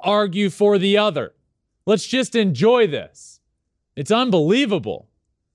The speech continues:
You can't talk about Aaron Judge without, well, well, yeah, Shohei. But then on the other side, it's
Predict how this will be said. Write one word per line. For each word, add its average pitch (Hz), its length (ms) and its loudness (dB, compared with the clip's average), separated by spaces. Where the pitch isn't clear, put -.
You 180 120 -6
can't 226 320 -4
talk 233 260 -4
about 220 220 -2
Aaron 226 240 0
Judge 214 360 0
without, 196 400 -4
well, 165 300 -2
well, 190 460 -2
yeah, 190 200 -4
Shohei. 185 580 -2
But 139 140 -6
then 220 160 0
on 208 120 -2
the 202 80 0
other 220 200 -2
side, 165 260 -2
it's 139 200 -12